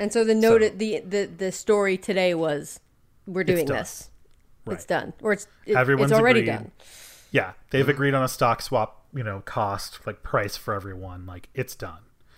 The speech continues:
Speaker 2: They have a new, they have a new top leadership, you know, of who's gonna take, who's gonna be the C E O of this new thing, who's gonna be, you know, who's what.
Speaker 3: Chairman.
Speaker 2: Yeah, all that stuff. They, they already have an idea.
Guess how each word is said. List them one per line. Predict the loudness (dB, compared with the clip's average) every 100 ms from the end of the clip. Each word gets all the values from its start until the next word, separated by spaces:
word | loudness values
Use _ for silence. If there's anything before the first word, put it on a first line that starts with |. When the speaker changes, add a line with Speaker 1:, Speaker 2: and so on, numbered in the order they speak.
| -20 -6
Speaker 2:
They | -2
have | 0 -2 -4
a |
new, | -8 -8
they | -6 -6
have | -4 -6
a |
new | -8 -10 -12
top | -8 -4 -4 -4
leadership, | -8 -8 -8 -10 -12 -14
you | -14
know, | -14
of | -12
who's | -10 -8
gonna | -10 -12
take, | -12 -16 -18 -20 -6
who's | -4
gonna | -4 -6
be | -8
the | -10
C | -12 -10 -2
E |
O | 0
of | 0
this | -4
new | -4
thing, | -4 -6 -6
who's | -8 -10
gonna | -12 -12
be, | -14
you | -14
know, | -16 -16 -12
who's | -12 -8
what. | -6 -6 -6 -8
Speaker 3:
Chairman. | -2 -2 -2 -6 -14 _ -20 -20 -10
Speaker 2:
Yeah, | -10 -10 -4
all | 0 0
that | 0 -6
stuff. | -12 -14 -16 _ _ _
They, | -8 -8 -8
they | -4 0
already | 0 -2
have | -6 -8
an |
idea. | -10 -8 -4 -2 -2